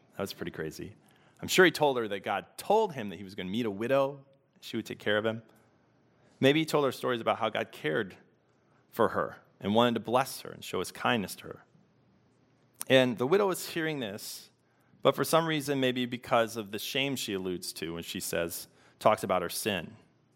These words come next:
and being concerned that God wanted to punish her. Maybe because of that, or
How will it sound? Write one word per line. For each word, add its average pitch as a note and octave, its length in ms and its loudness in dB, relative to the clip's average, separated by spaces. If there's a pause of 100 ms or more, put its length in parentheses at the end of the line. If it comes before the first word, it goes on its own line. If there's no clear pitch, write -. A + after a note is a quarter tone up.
(200)
and F#2 100 -6
being G2+ 160 4
concerned F#2+ 360 -2
that D#2+ 80 -2
God F2 360 2 (320)
wanted G2 240 -2
to - 60 -12
punish A#2+ 320 0
her. - 240 -10 (2250)
Maybe A#2+ 240 6
because G#2+ 260 -2
of G2+ 60 2
that, G#2+ 260 8
or F#2+ 160 -6